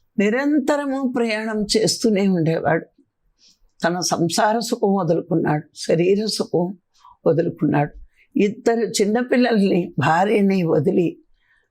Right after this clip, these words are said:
"లోకమే నాకు ముఖ్యం, ఈ సత్యం నేను తెలుసుకున్నాను, ఈ సత్యం అందరికీ తెలియచెప్పాలి" అని తన కర్తవ్యం ఏంటో తాను తెలుసుకున్నాడు.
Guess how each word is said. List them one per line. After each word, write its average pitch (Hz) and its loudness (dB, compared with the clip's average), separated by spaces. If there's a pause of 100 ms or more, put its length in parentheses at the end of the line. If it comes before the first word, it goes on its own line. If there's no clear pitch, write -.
(120)
"లోకమే 170 0
నాకు 233 0
ముఖ్యం, 190 0 (720)
ఈ 214 2
సత్యం 226 0
నేను 233 2
తెలుసుకున్నాను, 208 0 (760)
ఈ 180 2
సత్యం 180 0 (220)
అందరికీ 220 2
తెలియచెప్పాలి" 165 0 (760)
అని 170 2 (520)
తన 170 2
కర్తవ్యం 226 -2
ఏంటో 190 0 (160)
తాను 156 2
తెలుసుకున్నాడు. 151 0